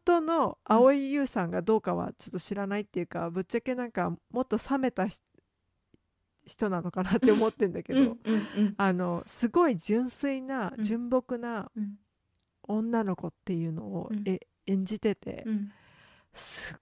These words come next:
Speaker 1: ごいな、この女優さんって
Speaker 2: うん。
Speaker 1: 思いましたね。なんか、
Speaker 2: 綺麗だよね。
Speaker 1: うん。すごい。しかもね、
Speaker 2: うん。
Speaker 1: まあ、もうほんと見たことある人はわかると思うんですけど、
Speaker 2: う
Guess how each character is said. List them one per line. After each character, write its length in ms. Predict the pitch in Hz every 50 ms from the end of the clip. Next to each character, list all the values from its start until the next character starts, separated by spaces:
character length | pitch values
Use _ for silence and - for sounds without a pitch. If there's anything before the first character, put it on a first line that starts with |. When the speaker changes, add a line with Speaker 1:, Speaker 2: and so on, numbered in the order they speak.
| _ -
Speaker 1:
ご 180 | - 196 226 262
い 100 | 254 240
な、 200 | 233 180 160 -
こ 160 | - 190 170
の 120 | 160 165 156
女 200 | - - 175 170
優 240 | 165 165 165 160
さ 200 | 165 - - 175
ん 40 | 170
っ 40 | 165 175 _ _ -
て 260 | - - - - - _ _ -
Speaker 2:
う 40 | 208
ん。 540 | 196 190 202 208 208 208 202 196 190 185 190 _ _ _ _ _ -
Speaker 1:
思 300 | 185 175 170 175 180 180
い 40 |
ま 140 | 175 175 180
し 80 | 190 -
た 120 | - -
ね。 220 | - - - 233 _ _ _ _ _ _ _ _ _ _ -
な 100 | 214 214
ん 20 |
か、 60 | 262
Speaker 2:
綺 140 | - 339 339
麗 60 | 302 240
だ 120 | 233 202
よ 140 | 185 165 160
ね。 520 | 160 165 170 175 185 190 196 208 214 214 _ - - _ _ -
Speaker 1:
う 60 | 190
ん。 440 | 190 185 180 180 185 180 170 156 208 - _ _ _ _ _ _ _ _ _ _ _ _ _ _
す 280 | - - - 190 185
ご 240 | 170 214 214 196 -
い。 100 | - 202
し 140 | - - 190
か 160 | 190 269 -
も 100 | 220 190
ね、 140 | 175 175 -
Speaker 2:
う 40 | 165
ん。 40 |
Speaker 1:
ま 220 | 185 185 - - - -
あ、 20 |
も 120 | 196 196
う 20 | 180
ほ 180 | - - 285
ん 40 | 294
と 100 | - 302
見 160 | 254 277 320
た 120 | - 339 -
こ 120 | 254 220
と 100 | - 208
あ 60 | 202
る 80 | 190 190
人 160 | - - 185
は 140 | 180 180 180
わ 100 | 185 175
か 140 | - - 208
る 80 | 185
と 100 | - -
思 160 | 180 170 170 170
う 40 |
ん 40 | 170
で 80 | 175 175
す 100 | - -
け 140 | - 180 170
ど、 120 | 180
Speaker 2:
う 20 | 175